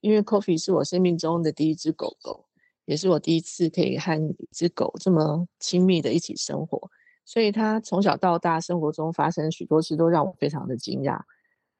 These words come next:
大开眼界。那我今天是比较想分享关于情绪这个部分，因为我，我自己是心理师，所以我对人的情绪是非常敏感的。那在观察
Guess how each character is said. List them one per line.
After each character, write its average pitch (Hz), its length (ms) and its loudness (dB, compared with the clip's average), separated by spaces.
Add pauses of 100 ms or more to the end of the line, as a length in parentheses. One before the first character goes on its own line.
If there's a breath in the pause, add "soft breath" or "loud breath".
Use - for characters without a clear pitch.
(100)
大 170 160 2
开 156 200 2
眼 147 260 -2
界。 - 340 -4 (540)
那 165 240 4
我 160 140 4
今 214 160 2
天 240 120 4
是 220 460 2
比 175 100 -16
较 165 160 2
想 - 200 -6
分 170 180 0
享 180 180 -4
关 165 160 2
于 156 80 0
情 - 380 -4
绪 175 220 -2
这 160 100 -4
个 139 80 0
部 - 220 -4
分， - 280 -8 (460)
因 202 160 4
为 196 140 4
我， 156 120 4 (260)
我 160 140 2
自 170 140 -4
己 165 80 0
是 170 140 -4
心 165 200 -4
理 143 140 -2
师， - 260 -6
所 175 140 -6
以 175 60 0
我 160 120 0
对 160 520 0
人 156 400 -2
的 165 100 0
情 127 320 -10
绪 156 300 -4
是 147 420 -8 (640)
非 139 100 2
常 139 180 -4
敏 143 220 -4
感 - 300 -2
的。 - 200 -10 (500)
那 180 220 2
在 180 160 2
观 190 280 4
察 147 480 -2